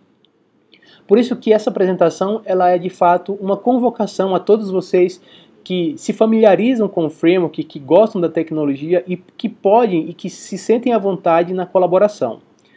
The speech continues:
A gente, apesar de ter uma equipe, é, dedicada dentro do Serpro pra tratar esse assunto, nós entendemos que todos os parceiros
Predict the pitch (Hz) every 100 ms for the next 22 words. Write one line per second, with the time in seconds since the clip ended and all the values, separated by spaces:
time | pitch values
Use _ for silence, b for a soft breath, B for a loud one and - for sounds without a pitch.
0 | b b b b 143 151 202 208 208 143
1 | 143 175 190 208 208 - 160 131 - _
2 | 165 170 165 - 196 - 160 139 135 135
3 | 127 120 127 175 196 - 180 214 143 127
4 | 180 233 180 175 180 175 175 151 147 147
5 | 139 185 202 156 127 - 214 - 135 b
6 | b - 175 196 190 160 185 202 - 185
7 | 254 302 254 - 202 - - 196 208 139
8 | -